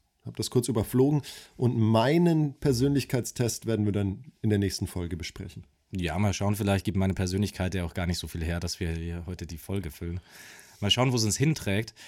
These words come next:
Speaker 2: Es ist auf jeden Fall dieser, kennen vielleicht viele von euch, dieser, äh, sixteen Personalities, äh, Test. Ähm, genau, der ist umsonst, den können wir, kann jeder umsonst quasi machen.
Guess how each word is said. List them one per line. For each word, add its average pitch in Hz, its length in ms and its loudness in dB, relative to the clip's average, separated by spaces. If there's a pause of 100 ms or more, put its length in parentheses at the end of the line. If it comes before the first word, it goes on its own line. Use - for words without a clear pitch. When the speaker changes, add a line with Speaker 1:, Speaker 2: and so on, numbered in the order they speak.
(340)
Speaker 2:
Es 95 160 0
ist 120 140 4
auf 113 140 2
jeden 120 200 4
Fall 104 260 4
dieser, 98 500 2
kennen 95 260 -2
vielleicht 95 240 0
viele 104 180 -2
von 87 160 -6
euch, 90 140 -8
dieser, 95 340 -4
äh, 87 140 -12
sixteen 113 420 -4
Personalities, 113 1040 -2 (680)
äh, 87 180 -6 (720)
Test. - 340 -2 (800)
Ähm, 92 840 0 (120)
genau, 92 240 2
der 104 100 2
ist 101 80 0
umsonst, 104 540 2
den 95 80 -8
können 98 440 -2 (260)
wir, 78 100 -12 (100)
kann 95 180 -6
jeder 98 380 -2
umsonst 92 380 -6
quasi 87 260 -4
machen. 90 380 -4